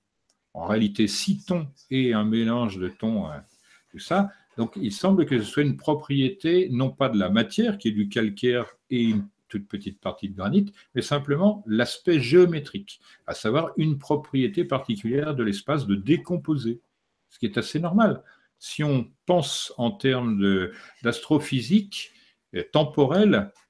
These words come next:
si au début était, comme le dit la Bible, la lumière, elle s'est décomposée parce que l'espace qui l'accueille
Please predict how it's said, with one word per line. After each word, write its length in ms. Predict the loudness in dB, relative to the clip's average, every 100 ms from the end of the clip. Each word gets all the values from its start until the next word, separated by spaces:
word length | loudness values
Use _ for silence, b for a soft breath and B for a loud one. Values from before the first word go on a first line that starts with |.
| _ -8
si 380 | 2 4 4 4
au 140 | 4
début 500 | 8 6 6 0 2
était, 240 | 2 0 -2
comme 180 | -2 -2
le 80 |
dit 140 | -2 -2
la 120 | -2
Bible, 360 | 2 2 2 2
la 120 | 2
lumière, 540 | 2 2 4 6 4
elle 140 | 0 -4
s'est 160 | 0
décomposée 640 | 2 2 0 -2 0 0 0
parce 320 | 0 -4 -2
que 100 | 2
l'espace 560 | 4 2 0 0 0 0
qui 140 | 0
l'accueille 720 | 2 2 2 6 6 6 0